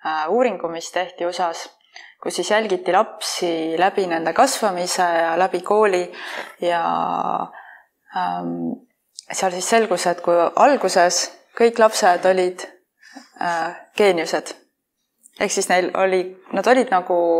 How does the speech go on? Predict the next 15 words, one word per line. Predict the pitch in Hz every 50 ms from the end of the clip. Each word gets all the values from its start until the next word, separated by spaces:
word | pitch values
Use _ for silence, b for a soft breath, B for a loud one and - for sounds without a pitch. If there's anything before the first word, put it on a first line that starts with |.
| 175 B B B B B B B B B B B B -
neil | - 190 190 208
oli, | 220 208 196 190
neis | 196 196 190 196
oli | 220 202 202
see | 202 190 180
puhas | - 262 277 277 214 185 185 190
huvi, | - 226 220 214 196 185 175 165
puhas | - - 233 240 233 208 -
potentsiaal | - 180 180 185 175 170 - 214 202 190 180 170 175 B B B B B
ja | - 185
nad | 180 170 175
olid | 202 214 220 214 220
mingis | 208 202 196 190 -
asjas | 190 185 185 180 185
andekas, | 185 190 180 165 165 - 156 160 -